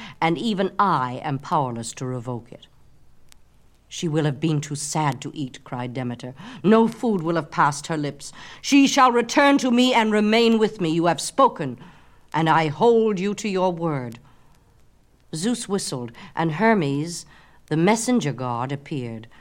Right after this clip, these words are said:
Zeus sent him with a message to Hades demanding Persephone's release. "Will you ride with me to the gates of Tartarus?" cried Demeter.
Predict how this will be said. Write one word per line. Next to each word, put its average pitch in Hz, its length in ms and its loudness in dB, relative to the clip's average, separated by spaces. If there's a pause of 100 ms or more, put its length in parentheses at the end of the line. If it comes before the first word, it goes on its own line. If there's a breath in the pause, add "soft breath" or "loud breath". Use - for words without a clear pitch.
(320 soft breath)
Zeus 226 320 0
sent 247 320 2
him 196 140 0
with 175 140 -4
a 175 40 0 (140)
message 196 380 -6
to 175 120 -6
Hades 151 440 -4
demanding 151 840 -2 (480 soft breath)
Persephone's 170 760 -4
release. 160 580 -8 (1160)
"Will 202 260 2
you 302 140 6
ride 233 360 4
with 165 160 0
me 175 180 2
to 170 140 -4
the 165 80 -2
gates 160 340 -2
of 143 100 -8
Tartarus?" 147 600 0
cried 143 320 -2
Demeter. 143 420 -4